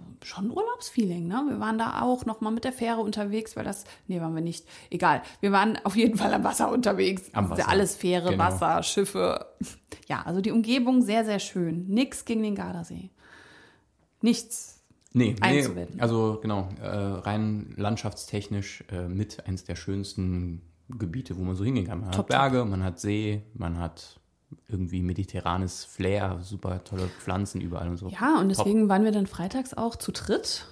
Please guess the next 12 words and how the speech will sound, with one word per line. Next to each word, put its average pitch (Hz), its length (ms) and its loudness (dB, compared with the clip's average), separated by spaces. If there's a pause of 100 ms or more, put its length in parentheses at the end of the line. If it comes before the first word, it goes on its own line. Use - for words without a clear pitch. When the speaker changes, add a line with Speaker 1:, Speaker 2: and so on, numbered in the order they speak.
Speaker 1:
also 175 360 -4 (260)
nur 196 560 2 (360)
Chrissy, 202 680 2
unser 185 220 -2
Sohn 175 240 0
und 175 120 0
ich, - 420 -6 (460)
auch 165 180 -4
im 170 160 2
Gardasee 185 380 2
sogar 160 240 -4
baden. 170 480 4